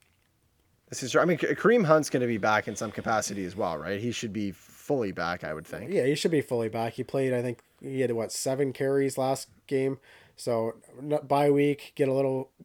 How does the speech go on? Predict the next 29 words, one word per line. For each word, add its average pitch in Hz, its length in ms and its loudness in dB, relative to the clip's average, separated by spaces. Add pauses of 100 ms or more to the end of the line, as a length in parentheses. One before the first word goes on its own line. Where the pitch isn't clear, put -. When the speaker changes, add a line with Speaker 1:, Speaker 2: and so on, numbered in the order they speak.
(140)
Speaker 2:
more 143 200 2
work 143 300 0
in. 151 140 6
He 143 100 0
should 139 180 -2
be 123 100 -2
back 120 340 -2
a 113 60 -4
hundred 117 180 -4
percent. 127 600 -4 (560)
Two 208 140 10
and 208 100 12
a 175 40 10
half 170 300 8
here. 160 400 6 (600)
Baltimore 165 440 4
had 147 120 2
to 139 60 0
play 143 240 4
last 139 320 2
week. 131 260 0
I 135 80 -6
think 170 160 0
I'm 214 100 4
gonna 196 160 4
lean 131 360 0
Cleveland 131 440 -2
here. 135 160 0
Go 127 340 0